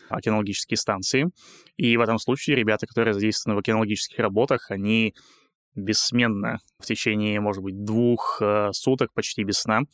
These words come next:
они работают по станциям. Как это происходит? Судно встаёт на установленную точку, э, нашего разреза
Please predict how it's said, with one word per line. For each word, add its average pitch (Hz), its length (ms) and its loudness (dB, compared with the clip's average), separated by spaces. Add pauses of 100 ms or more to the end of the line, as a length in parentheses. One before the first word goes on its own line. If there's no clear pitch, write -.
(340)
они 113 260 2
работают 110 420 2
по 107 120 2
станциям. 107 560 0 (160)
Как 127 140 0
это 135 100 2
происходит? 123 480 2
Судно 113 720 2
встаёт 107 400 0 (160)
на 110 480 2
установленную 107 580 0
точку, 131 440 0 (360)
э, 123 160 0
нашего 120 320 -2
разреза 120 400 2